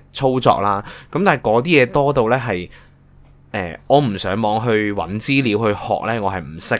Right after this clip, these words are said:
嘅。同埋，點講呢？我都成日畀，畀人話我，即係譬如我，我女朋友成日話，「啊，你，你都唔，你都唔識用 iPhone 嘅。」因為其實 iPhone 有好多，呃，function 係你唔知道啦。我只可以噉講，即係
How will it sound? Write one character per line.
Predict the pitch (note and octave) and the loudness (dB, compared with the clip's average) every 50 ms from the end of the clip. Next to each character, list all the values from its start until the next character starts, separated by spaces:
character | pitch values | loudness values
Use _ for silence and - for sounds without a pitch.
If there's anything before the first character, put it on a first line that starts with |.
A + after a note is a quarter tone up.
| - | -4
嘅。 | - E2 E2 - - - - - - - - - _ - - | -6 -10 -10 -10 -16 -20 -20 -20 -20 -20 -20 -20 _ -14 -2
同 | - A#2 G2+ | 0 0 2
埋， | G2 F#2+ F2+ E2+ E2+ E2 E2 E2 E2+ - - - - - - - - - - _ - - - - | 2 2 0 0 -2 -4 -6 -10 -12 -14 -16 -20 -20 -20 -20 -20 -20 -20 -20 _ -20 -20 -20 -6
點 | - - C#3+ D#3+ | -4 -4 0 2
講 | D#3 A2+ F#2 F#2+ A2 | 4 4 4 4 2
呢？ | B2+ C#3+ C3 - - - _ - - _ - - _ _ _ _ _ _ - | 0 -2 -4 -8 -16 -20 _ -20 -20 _ -20 -20 _ _ _ _ _ _ -2
我 | - C3+ D3+ | 0 2 2
都 | G#3+ | 2
成 | G#3+ - B2 F#2 | 2 2 -2 -2
日 | |
畀， | E2+ G2 G2+ C3 C#3+ | 0 0 0 0 2
畀 | C#3+ D3+ | 2 2
人 | D3+ B2 G#2 | 0 0 0
話 | G2 F2 F2+ F2 | -2 -4 -4 -2
我， | F#2 G#2 | -2 0
即 | A2+ D#3 | 2 2
係 | D3 | 0
譬 | B2 C3 A2 | 0 0 -4
如 | F2+ - | -4 -4
我， | - G#2 - | -6 -8 -4
我 | - A2 | -2 -2
女 | G#2+ A2 | -2 -2
朋 | A#2 F#2+ F#2 | -2 -2 -4
友 | A#2 | -4
成 | B2+ - - | -4 -4 -6
日 | F2+ F2+ | -6 -4
話， | F2 F#2 | -4 -2
「啊， | A#2+ D3 D3+ | -2 -2 0
你， | D3 C#3 C3+ C#3 C#3 | 2 2 0 2 0
你 | B2+ - | 0 0
都 | F3+ | 0
唔， | C#3 G2 F#2 | -2 -2 -4
你 | A2+ C3 | -2 -2
都 | E3 | -2
唔 | C#3 F#2 F2+ | -2 -4 -6
識 | - C#3+ B2 | -8 -6 -4
用 | B2 A2 G#2 G#2+ | -4 -4 -4 -4
iPhone | A2 B2 B2 A#2+ B2 A#2+ - B2 A2+ A#2 A#2 | -4 -4 -2 -2 -2 0 0 -2 -2 -2 -4
嘅。」 | G2+ F#2 G2+ - - - - - | -4 -6 -6 -8 -10 -14 -2 0
因 | G3 | 2
為 | D3 | 2
其 | B2 | 2
實 | - | 2
iPhone | - C#3+ E3+ D#3+ F3+ D#3+ | 2 0 0 0 0 0
有 | C#3 | 0
好 | A#2+ G#2 A2 | 0 0 2
多， | A#2+ C3+ C3+ C#3 C#3+ C#3+ - - - - - - - - | 2 4 4 4 2 0 -6 -14 -20 -20 -20 -20 -20 -12
呃， | G#2+ G2 F#2 D#2 C2 C2 C#2 A1 - - _ - - - - - _ - _ _ _ - - | -10 -8 -8 -8 -10 -12 -16 -16 -18 -20 _ -20 -20 -20 -20 -20 _ -20 _ _ _ -20 -20
function | - - - D#3+ D#3+ D#3+ D#3+ E3 C#3 C3+ A2 E2+ F2 | 0 2 2 2 2 0 -2 -4 -4 -4 -4 -6 -6
係 | F2 - G2+ F#2 F2+ F2 E2 D#2 - - _ _ | -6 -4 -4 -4 -4 -6 -8 -10 -14 -16 _ _
你 | - G#2 G#2+ G#2+ | -4 -2 -2 -2
唔 | G2 E2+ D#2+ | -2 -6 -10
知 | D#2 - - A#2+ A#2+ B2 | -10 -8 -6 -6 -4 0
道 | B2 A2+ F2 E2 E2 | 0 0 0 0 -4
啦。 | E2 F2+ F#2+ - - _ - - - - | -6 -8 -10 -12 -18 _ -20 -20 -20 -10
我 | - B2+ A#2+ | -4 -4 -2
只 | - C#3+ | 4 6
可 | D3 C#3+ | 6 6
以 | B2 | 6
噉 | G2 F#2 G#2 | 4 0 -2
講， | A2 G2 D#2+ E2 F#2+ | -4 -4 -4 -2 2
即 | - | 4
係 | F3 | 6